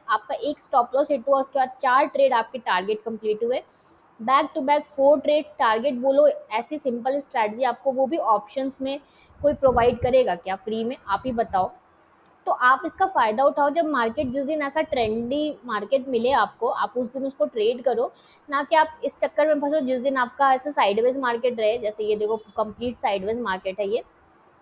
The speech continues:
तो इस दिन आप ज़बरदस्ती का trade करने से अच्छा है कि जिस दिन आपको trending market रहे। आप कैसे पहचानोगे कि sideways है या trending है? Sideways पहचानने के लिए देखो, अ,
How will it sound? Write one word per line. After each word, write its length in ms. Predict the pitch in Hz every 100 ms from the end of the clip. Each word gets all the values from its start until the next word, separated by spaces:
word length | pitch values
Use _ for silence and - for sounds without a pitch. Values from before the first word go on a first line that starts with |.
| _ 403
तो 80 |
इस 200 | - 339
दिन 180 | 285 339
आप 120 | 339
ज़बरदस्ती 600 | 294 302 302 269 277 330
का 80 | 330
trade 440 | 320 302 311 269 -
करने 340 | 269 269 294
से 120 | 302
अच्छा 280 | 247 - 311
है 80 | 294
कि 140 | 294
जिस 160 | 233 240
दिन 160 | 277
आपको 220 | 269 262 302
trending 480 | 269 220 233 285
market 380 | 294 262 254 254
रहे। 120 | 240 - -
आप 80 | 262 -
कैसे 200 | 294 381
पहचानोगे 540 | 359 320 302 294 302
कि 220 | 302 311
sideways 520 | 320 240 226 240 262 277
है 80 |
या 100 | 269
trending 440 | 262 233 208 220 233
है? 80 | 339 - - - -
Sideways 400 | 254 247 320 330
पहचानने 400 | 311 311 302 311
के 120 | 311
लिए 200 | 302 330
देखो, 220 | 269 339
अ, 540 | - - 240 240 -